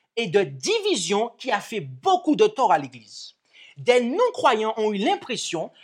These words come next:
que les adventistes observateurs du sabbat étaient un groupe de fanatiques et d'extrémistes et que leurs croyances particulières les rendaient peu aimables,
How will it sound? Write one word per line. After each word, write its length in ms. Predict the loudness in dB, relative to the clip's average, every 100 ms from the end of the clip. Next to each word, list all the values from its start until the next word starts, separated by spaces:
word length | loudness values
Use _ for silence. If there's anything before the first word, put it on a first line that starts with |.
| _
que 60 | -2
les 300 | 2 0 4
adventistes 540 | 4 4 -4 -6 -6 2
observateurs 540 | 2 2 -2 -2 -4
du 160 | -4 -4
sabbat 440 | 2 2 2 0 -2
étaient 380 | -6 -6 -2
un 100 | 0
groupe 300 | 0 -4 -6 _ -8
de 140 | -6
fanatiques 720 | -6 0 2 2 -4 -10 -10 -6
et 100 | -6
d'extrémistes 840 | -4 -6 -6 -8 -6 -6 -8 -14 _ -6
et 80 |
que 80 | 0
leurs 260 | 0 0 0
croyances 440 | 4 4 2 -4
particulières 800 | -2 2 2 0 -6 -2 0 0 -6 _
les 140 | 2
rendaient 300 | 2 2 -2
peu 280 | -4 -2 0
aimables, 380 | 0 -2 -2 -4